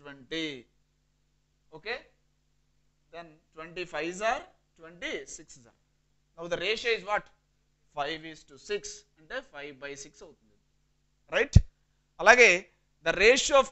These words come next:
kids who do not like black to those who like only black and white అన్నాడు. జాగ్రత్తగా గమనించండి. The ratio of kids who do not like black, who do not like black అంటే సర్కిల్లో ఉండకూడదు.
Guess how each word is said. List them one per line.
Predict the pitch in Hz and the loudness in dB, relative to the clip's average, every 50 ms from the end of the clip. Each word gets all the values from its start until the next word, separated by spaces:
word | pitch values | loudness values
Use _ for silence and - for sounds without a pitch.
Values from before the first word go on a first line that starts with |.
| - | -6
kids | 277 262 208 - - - | -6 -6 -6 -8 -12 -12
who | 254 262 202 | -12 -10 -10
do | 208 214 240 269 | -4 4 8 8
not | 294 277 269 269 | 8 8 6 4
like | 269 277 220 196 170 185 | 4 4 2 -6 -6 0
black | 196 214 247 247 - - | 4 4 4 4 2 -6
to | 262 226 208 | -8 -4 0
those | 220 240 240 233 - - - _ _ _ _ _ _ _ _ | 2 2 2 0 -4 -12 -16 _ _ _ _ _ _ _ _
who | 233 233 226 226 | -12 0 2 4
like | 233 240 240 - - _ _ _ _ _ _ _ 190 190 | 4 2 0 -6 -20 _ _ _ _ _ _ _ -8 -6
only | 220 233 247 254 233 196 | -6 -4 -6 -8 -8 0
black | 202 214 220 214 220 233 | 2 2 2 2 0 -4
and | 208 190 165 | -8 -4 -4
white | 170 180 180 170 | -6 -6 -6 -10
అన్నాడు. | 147 135 120 110 - _ _ _ _ _ _ _ _ _ _ 156 147 | -14 -16 -20 -20 -20 _ _ _ _ _ _ _ _ _ _ -10 -4
జాగ్రత్తగా | 170 170 180 190 185 - 208 175 156 | -2 0 0 0 -2 -6 -12 -12 -12
గమనించండి. | 151 151 147 139 - 110 101 _ _ _ _ _ _ _ _ _ _ _ | -12 -12 -16 -16 -16 -18 -20 _ _ _ _ _ _ _ _ _ _ _
The | 170 175 180 190 | 0 2 4 6
ratio | 214 247 269 - - - 269 262 | 6 6 4 4 2 2 2 2
of | 254 - 277 | 2 0 -6
kids | 269 233 - - | -6 -6 -6 -10
who | 262 262 226 180 | -10 -12 -12 -12
do | 196 208 - | -2 2 4
not | 262 262 254 254 262 | 4 4 4 2 2
like | 269 262 196 180 196 | 2 2 -2 -2 0
black, | 208 208 196 - - - - _ _ _ _ _ _ _ _ _ _ _ | 2 2 2 0 -4 -14 -20 _ _ _ _ _ _ _ _ _ _ _
who | 240 269 240 170 | -14 -14 -14 -14
do | 196 208 240 | -4 -2 0
not | 277 269 269 269 | 0 0 2 2
like | 277 277 254 196 190 | 0 0 0 -2 -6
black | 214 226 240 226 226 226 | -4 -4 -4 -4 -4 -8
అంటే | 208 220 240 220 196 190 190 - _ _ _ _ _ _ _ _ _ _ _ - - | -6 -4 -4 -4 -4 -8 -14 -20 _ _ _ _ _ _ _ _ _ _ _ -20 -10
సర్కిల్లో | 202 196 196 196 _ _ 277 277 285 285 277 277 240 226 | -10 -10 -10 -10 _ _ -14 -12 -4 -2 -2 -2 -2 -4
ఉండకూడదు. | 208 220 247 240 202 202 196 190 190 185 196 | -6 -6 -6 -6 -6 -10 -12 -12 -12 -14 -16